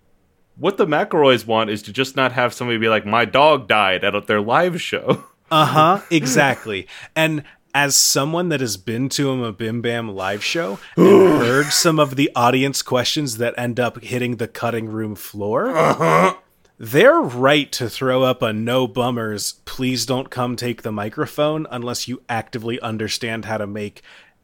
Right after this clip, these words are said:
Speaker 2: a good back and forth for podcast content.
Speaker 1: Mm-hmm, mm-hmm, mm-hmm. Absolutely.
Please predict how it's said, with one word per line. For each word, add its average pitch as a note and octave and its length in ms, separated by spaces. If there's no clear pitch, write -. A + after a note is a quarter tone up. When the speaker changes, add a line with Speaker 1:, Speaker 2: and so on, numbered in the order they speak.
Speaker 2:
a A#2+ 160
good A2+ 720
back A#2 260
and G#2+ 140
forth G#2 280
for A2 160
podcast G2+ 680
content. B2 560
Speaker 1:
Mm-hmm, A2 480
mm-hmm, A#2+ 760
mm-hmm. B2 600
Absolutely. G#2+ 1200